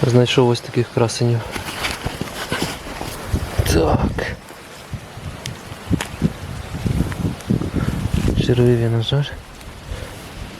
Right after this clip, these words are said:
Ні, ще, в принципі, нормальний гриб. Як нема ніяких, можна і такі забрати. Непогані. Ось такі гарненькі.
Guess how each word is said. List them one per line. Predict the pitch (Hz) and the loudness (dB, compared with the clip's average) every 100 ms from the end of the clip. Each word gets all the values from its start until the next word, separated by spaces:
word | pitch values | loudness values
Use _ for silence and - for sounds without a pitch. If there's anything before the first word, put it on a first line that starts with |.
| - | 2
Ні, | 131 139 131 - - - | 8 8 8 2 -14 -4
ще, | - | 2
в | 143 | 6
принципі, | 139 127 - 131 | 6 4 2 4
нормальний | 123 120 123 123 113 | 6 6 4 4 0
гриб. | 113 113 - - - - - - - | 0 0 -2 -16 -16 -16 -16 -10 0
Як | 113 | 4
нема | 120 123 127 | 6 8 6
ніяких, | 123 123 131 120 127 | 4 2 0 -2 -2
можна | 120 120 | 0 -2
і | |
такі | 120 - 117 | -4 -4 -2
забрати. | 113 117 110 - - - - - - - - - - - - - - - - - - - - - - - - | 2 2 0 -8 -18 -16 -16 -16 -16 -16 -16 -14 -14 -14 -12 -10 -10 -10 -10 -10 -10 -10 -8 -8 -8 -10 2
Непогані. | 123 120 139 123 120 120 120 - - - - - - - - - - - - - - - - - - - - - - - - - - - - - | 4 6 4 6 6 4 0 -6 -6 -8 -8 -12 -12 -12 -10 -10 -10 -10 -10 -10 -10 -8 -8 -8 -10 -12 -10 -10 -10 -10 -10 -10 -10 -10 -10 -8
Ось | - - | -8 0
такі | - - 123 | 0 2 2
гарненькі. | 127 127 123 123 123 | 4 6 6 6 4